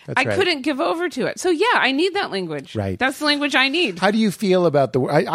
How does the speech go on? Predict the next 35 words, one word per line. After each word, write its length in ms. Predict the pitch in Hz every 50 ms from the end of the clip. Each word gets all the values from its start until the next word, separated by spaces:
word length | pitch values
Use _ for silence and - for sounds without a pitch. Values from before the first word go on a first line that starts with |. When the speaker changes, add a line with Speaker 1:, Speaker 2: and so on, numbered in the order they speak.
| 185 214
Speaker 1:
I 20 |
love 260 | 190 156 143 143 131
the 80 | 127 127
word 200 | 120 120 117 98
transrational, 720 | - 120 117 110 95 98 107 104 104 101 - 113 107 104 101
transrational 560 | - 127 123 110 107 117 110 98 107 107 107
being 220 | 101 110 110 104 98
beyond 840 | 92 110 113 117 120 123 135 135 131 131 131 123 120 113 104 98 90 - _ -
ration, 840 | 117 104 95 92 92 90 - - - 90 87 98 98 95 95 101 - -
rationality, 720 | 120 113 110 110 101 95 - 107 98 92 90 90 87 92 95
not 240 | 113 123 127 131
irrational, 640 | 135 123 131 131 107 92 90 90 90 - - 98 95 95
but 160 | 90 101 101
it's 140 | - - 113
like 100 | 104 -
something 340 | - 139 139 131 - 139
like 140 | 131 131 127 113
getting 280 | 151 139 135 131 123
married 420 | 123 120 120 113 107 101 95 90 -
is 140 | 117 107 98
a 80 | 110
transrational 960 | 98 - - - 107 104 98 98 92 95 95 92 92 92 - - 92 95 101 98
act. 300 | 92 90 92 90 - -
When 140 | 117 113
I 140 | 113 117 123
got 320 | 113 123 117 113 113 - -
engaged, 720 | 123 117 117 107 113 120 120 113 101 98 98 92 92 -
I 60 | 107 101
said 200 | - - 135 139
I 80 | 151
was 100 | 175 170
already 220 | 185 220 208 160 127
living 320 | 120 123 135 135 135 123
with 100 | 113 95
Val 300 | 92 95 95 95 92